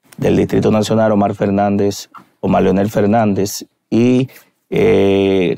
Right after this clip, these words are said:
ganamos una cantidad de diputados apreciables. Eh, vamos a tener una representación de veintiocho diputados de la Fuerza del Pueblo.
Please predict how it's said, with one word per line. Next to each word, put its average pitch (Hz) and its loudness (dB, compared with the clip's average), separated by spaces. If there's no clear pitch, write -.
ganamos 107 2
una 120 0
cantidad 104 0
de 107 2
diputados 101 -2
apreciables. 104 0
Eh, 92 0
vamos 98 0
a 98 0
tener 101 0
una 101 0
representación 101 -2
de 101 2
veintiocho 101 -2
diputados 107 0
de 92 0
la 87 0
Fuerza 98 -2
del 101 0
Pueblo. 117 0